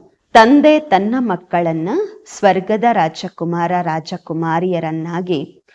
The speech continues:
ವಿಶ್ವಕ್ಕೆ ಮಾಲೀಕರನ್ನಾಗಿ ಮಾಡಲು ಓದಿಸುತ್ತಿದ್ದಾರೆ. ತಂದೆ ಹೇಳುತ್ತಾರೆ, "ಮಕ್ಕಳೇ, ವಿದ್ಯಾಭ್ಯಾಸದ ಸಾರವಾಗಿದೆ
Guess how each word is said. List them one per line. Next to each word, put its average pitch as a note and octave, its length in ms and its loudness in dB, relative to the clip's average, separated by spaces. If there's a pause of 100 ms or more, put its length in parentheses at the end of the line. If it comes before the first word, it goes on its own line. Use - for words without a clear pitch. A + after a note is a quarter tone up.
(240)
ವಿಶ್ವಕ್ಕೆ D#4+ 560 0
ಮಾಲೀಕರನ್ನಾಗಿ G3+ 1120 -2
ಮಾಡಲು E3 760 -6
ಓದಿಸುತ್ತಿದ್ದಾರೆ. E3+ 1120 -4 (560)
ತಂದೆ C4 320 6
ಹೇಳುತ್ತಾರೆ, F3 1120 -2
"ಮಕ್ಕಳೇ, F3 640 -2 (340)
ವಿದ್ಯಾಭ್ಯಾಸದ G3+ 960 0
ಸಾರವಾಗಿದೆ E3+ 1120 -4